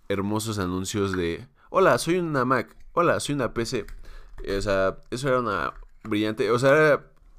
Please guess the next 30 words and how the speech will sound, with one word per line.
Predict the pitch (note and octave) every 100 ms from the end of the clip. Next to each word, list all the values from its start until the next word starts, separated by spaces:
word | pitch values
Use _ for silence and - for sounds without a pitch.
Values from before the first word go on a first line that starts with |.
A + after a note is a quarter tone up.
| - -
el | G#2
ejemplo | G#2 A2+ A#2
que | A2
se | G2
me | F2
ocurre | F#2+ F#2+
ahorita | F#2 F2
de | D#2+
desviar | D#2 E2+
la | E2+
atención. | - D#2 E2 D#2 - - -
Pero | B2+
hay | C3+ -
N | C3 B2+ A2+
ejemplos | A2 A2 A2 G2+
de | F#2+
esto | F#2 G#2+ -
en | F2 - -
N | A#2 A#2 A2 -
empresas | F2+ F2+ F#2 F#2 F#2 -
que | -
quieran | - F2+ E2
ustedes | D#2+ E2+ E2+ E2+ - - - - -
analizar. | - E2+ D#2+ D#2+ F2+ - - - - -
Ahorita | F#2+ G2 G2
estamos | F#2+ G2+ F#2 F2+ F2+
en | D2+ - -
el | E2
marco | F2 F#2 F2+
conceptual, | E2 D#2+ D#2 F#2+